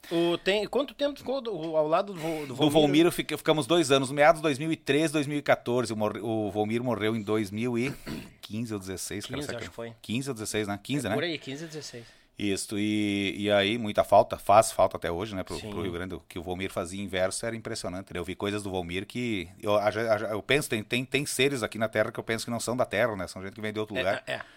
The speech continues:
Speaker 1: Uhum.
Speaker 2: O que o Volmir fazia, tu podia botar cinquenta pessoas, tu dava uma lista pra ele assim.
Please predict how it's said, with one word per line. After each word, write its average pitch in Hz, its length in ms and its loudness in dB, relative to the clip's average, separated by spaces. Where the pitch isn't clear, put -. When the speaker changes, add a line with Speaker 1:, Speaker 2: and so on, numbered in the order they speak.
Speaker 1:
Uhum. 131 220 -6
Speaker 2:
O 117 40 -10
que 113 80 -6
o 110 40 2
Volmir 113 280 2
fazia, 127 600 4
tu - 80 -12
podia 107 160 -8
botar 113 200 -4
cinquenta 120 440 -4
pessoas, 120 380 -6
tu - 40 -12
dava 127 120 4
uma 147 100 0
lista 127 280 -8
pra 104 100 -10
ele 90 100 -12
assim. - 180 -16